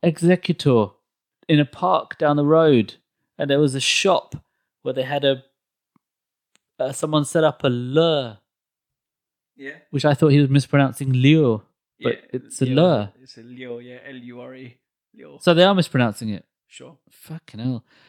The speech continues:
Speaker 2: A lure.
Speaker 1: Everyone's gone mad. My workplace is trying to figure out how to tap into that as a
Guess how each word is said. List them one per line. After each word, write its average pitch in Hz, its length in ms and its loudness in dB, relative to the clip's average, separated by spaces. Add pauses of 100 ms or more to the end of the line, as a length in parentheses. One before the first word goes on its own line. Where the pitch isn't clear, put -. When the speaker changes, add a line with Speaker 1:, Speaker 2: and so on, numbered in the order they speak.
(320)
Speaker 2:
A 131 40 -20
lure. 123 100 -6
Speaker 1:
Everyone's 147 880 0
gone 127 260 2
mad. 117 340 0 (680)
My 127 180 2
workplace 139 500 -2
is 139 80 -14
trying 143 160 -2
to 127 60 0
figure 131 320 -2
out 117 220 -2
how 120 120 -10
to - 220 -12 (160)
tap - 320 -8
into 131 400 -2
that 123 220 2
as 113 180 0
a 104 100 -4